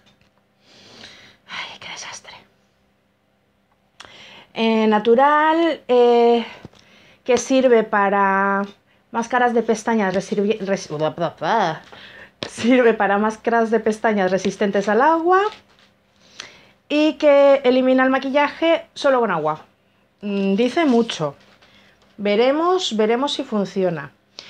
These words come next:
Y bueno, que hay que, hay que lavarla antes del primer uso. Eh, luego ya es simplemente mojarla en agua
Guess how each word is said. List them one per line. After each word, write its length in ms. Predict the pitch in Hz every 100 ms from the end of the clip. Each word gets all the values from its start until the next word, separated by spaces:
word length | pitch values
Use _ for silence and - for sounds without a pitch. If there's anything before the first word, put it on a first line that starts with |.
| - -
Y 100 | 202
bueno, 360 | 214 214 175
que 80 | 196
hay 120 | 202
que, 340 | 202 220 220 214
hay 160 | 220
que 100 | 220
lavarla 1040 | 226 214 220 220 220 214 208 202 202 196 -
antes 280 | 226 226 220
del 120 | 214
primer 300 | 214 226 269
uso. 480 | 330 - 330 359 370 _ _ _ _ _ _ _ _ _ _ _ _ _ - - - - _ _ -
Eh, 300 | 240 233 233
luego 380 | 240 247 233
ya 340 | 233 233 226 226
es 120 | 226
simplemente 720 | - 240 226 220 214 220 226
mojarla 540 | 214 202 233 220 226
en 80 | 220
agua 720 | 226 233 233 262 262 262 269